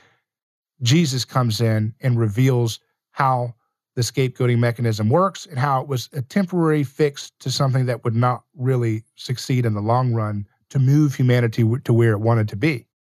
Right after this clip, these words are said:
But the, the, the apocalyptic nature of Jesus's revelation is that once the, the,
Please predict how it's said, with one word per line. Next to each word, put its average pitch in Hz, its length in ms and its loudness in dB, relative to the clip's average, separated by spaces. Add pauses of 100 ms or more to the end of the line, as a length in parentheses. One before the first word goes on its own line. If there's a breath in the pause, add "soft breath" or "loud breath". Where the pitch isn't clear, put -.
(460)
But 147 260 -2 (640)
the, 123 200 -2
the, 127 80 -4
the 131 160 -2
apocalyptic 156 800 0
nature 135 360 0
of 107 100 0
Jesus's 117 640 0
revelation 120 680 0 (560)
is 123 200 0
that 117 300 -2
once 151 440 -2
the, 120 340 -8
the, 117 200 -8